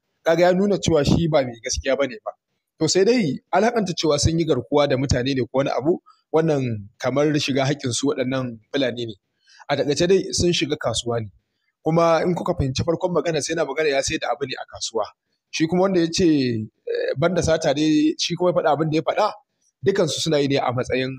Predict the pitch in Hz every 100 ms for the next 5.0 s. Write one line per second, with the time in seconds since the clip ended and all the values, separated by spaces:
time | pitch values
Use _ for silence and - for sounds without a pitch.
0 | 135 135 131 123 120 - - _ - -
1 | - _ - - 180 175 156 160 - 196
2 | 170 165 160 151 143 127 143 131 139 135
3 | 131 127 135 127 123 139 120 127 131 117
4 | 127 135 123 - 127 123 127 117 127